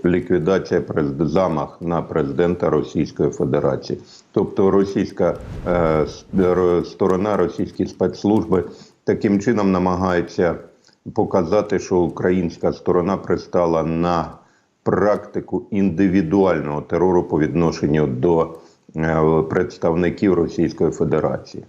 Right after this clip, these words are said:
На мою думку, те, що відбулося в Москві, це зрежисовано російськими спецслужбами.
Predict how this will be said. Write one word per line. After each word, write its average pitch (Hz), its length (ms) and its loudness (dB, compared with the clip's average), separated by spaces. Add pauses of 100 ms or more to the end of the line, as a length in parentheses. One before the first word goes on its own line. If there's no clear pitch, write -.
На 90 120 0
мою 113 220 2
думку, 98 320 0
те, 92 160 0
що 90 140 -2
відбулося 82 540 2
в 82 40 0
Москві, 101 640 0 (320)
це 101 220 0
зрежисовано 85 840 0
російськими 78 680 0
спецслужбами. 87 880 0